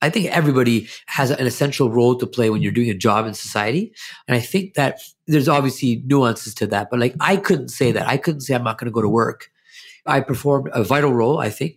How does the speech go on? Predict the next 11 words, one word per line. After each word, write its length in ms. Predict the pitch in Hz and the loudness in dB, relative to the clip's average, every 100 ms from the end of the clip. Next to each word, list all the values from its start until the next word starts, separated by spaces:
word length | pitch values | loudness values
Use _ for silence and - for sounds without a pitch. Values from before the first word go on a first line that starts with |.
| 98 | -10
during 380 | 104 110 117 - _ - | -2 -2 -2 -12 _ -6
the 240 | 131 110 - | -4 -4 -2
pandemic. 380 | 127 110 156 147 | 0 0 -2 -2
And 80 | |
I 80 | 127 | -2
think 260 | 139 170 - | -2 -6 -4
teachers 340 | - 202 147 | -2 0 -2
perform 380 | - 127 - 143 | -2 -6 0 2
a 80 | 101 | 2
vital 340 | 113 123 110 | 2 2 2
role. 360 | 107 107 - | 0 0 -2